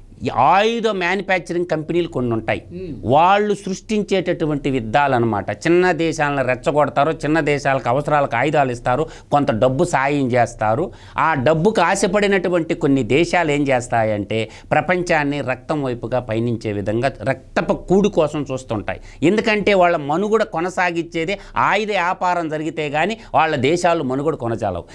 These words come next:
Speaker 1: దీన్ని రాజకీయ నాయకులు, పాలకులు పసిగట్టలేక ఇవాళ చిన్న దేశం ఉక్రెయిన్ అనేది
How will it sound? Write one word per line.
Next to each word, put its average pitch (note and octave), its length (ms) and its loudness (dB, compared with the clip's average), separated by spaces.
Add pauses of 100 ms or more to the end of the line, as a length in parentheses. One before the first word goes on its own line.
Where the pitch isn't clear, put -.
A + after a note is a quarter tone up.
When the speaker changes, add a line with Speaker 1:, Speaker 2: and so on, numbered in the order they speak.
(140)
Speaker 1:
దీన్ని G3+ 440 4
రాజకీయ G3 500 -2
నాయకులు, F#3 460 0
పాలకులు D#3+ 520 -2
పసిగట్టలేక C3+ 1040 -2 (240)
ఇవాళ F3 480 2 (520)
చిన్న G3 280 0
దేశం E3 420 2
ఉక్రెయిన్ C3 420 -2
అనేది F#2 340 -8